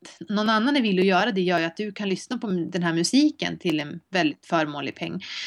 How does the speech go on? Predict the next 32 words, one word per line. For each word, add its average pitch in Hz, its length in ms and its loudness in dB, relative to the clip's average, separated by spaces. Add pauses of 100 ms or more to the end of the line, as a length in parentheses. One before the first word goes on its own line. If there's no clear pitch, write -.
(140)
Så - 120 -8
att 190 60 -4
det, 226 100 0 (200)
jag 220 140 -2
kan 247 140 4
bli 226 140 4
lite 208 400 0 (120)
liksom 196 240 -4
provocerad 220 500 0
av 175 100 2
det, 160 160 2
att, - 260 -4 (100)
att - 240 -6 (160)
jag - 280 -2
tänker 190 220 2
att 160 80 0
det 180 60 4
också 180 240 0
hör 175 80 6
ihop 190 360 0
med 156 180 0
att - 240 -12 (1000)
när 180 100 0
man 175 120 4
håller 180 180 6
på 180 160 2
med 170 180 4
kultur 175 440 2
i 160 40 4
någon 156 220 2
form 156 320 -2
så - 340 0